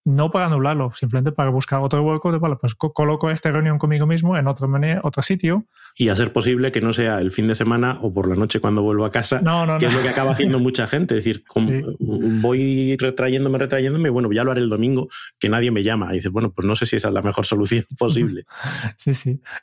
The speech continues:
Speaker 1: Y, y por esto tenemos que aprender a decir que no. Y para esto ya tenemos todo un episodio que explicamos, tratamos solo este tema, porque yo creo que es... Eh, es súper importante y sí,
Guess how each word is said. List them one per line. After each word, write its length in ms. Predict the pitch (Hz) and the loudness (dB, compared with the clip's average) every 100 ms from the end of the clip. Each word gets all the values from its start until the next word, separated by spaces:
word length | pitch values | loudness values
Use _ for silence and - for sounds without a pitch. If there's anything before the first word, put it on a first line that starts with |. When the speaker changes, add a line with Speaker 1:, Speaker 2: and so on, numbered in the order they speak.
| - | -2
Speaker 1:
Y, 440 | 185 175 170 190 | 0 0 -2 -2
y 60 | 180 | -2
por 160 | 165 | 0
esto 220 | 156 165 151 | -2 -2 -2
tenemos 340 | 135 170 185 | 0 0 0
que 60 | 180 | -2
aprender 580 | 165 151 151 143 135 | -2 0 0 -2 -2
a 100 | - | -2
decir 320 | 135 120 143 131 | -2 -2 -2 0
que 120 | 127 | 0
no. 280 | 165 226 - - _ | 0 -2 -6 -16 _
Y 120 | - 143 | -2 0
para 160 | 156 | 0
esto 180 | 180 190 | 0 -2
ya 180 | 165 151 | -2 0
tenemos 340 | 147 151 147 | -2 0 0
todo 200 | 147 160 | 0 0
un 80 | 151 | 0
episodio 440 | 147 135 139 139 123 | 0 0 0 0 0
que 100 | 117 | -2
explicamos, 600 | - 127 139 135 143 139 | -2 -2 0 0 -2 -2
tratamos 400 | 135 135 135 131 | -2 0 0 0
solo 160 | 156 | -2
este 180 | 151 - | -2 -2
tema, 240 | 135 151 160 | 0 0 0
porque 240 | 135 127 | 0 0
yo 80 | 139 | 0
creo 180 | 143 131 | -2 -2
que 100 | 127 | 0
es... 120 | 113 | 0
Eh, 300 | 135 135 127 147 _ _ 330 | 0 -2 -2 -6 _ _ -4
es 160 | 160 123 | -2 -2
súper 320 | - 160 151 | -2 0 0
importante 460 | 143 139 139 143 123 | 0 0 0 0 0
y 40 | |
sí, 200 | 135 | -2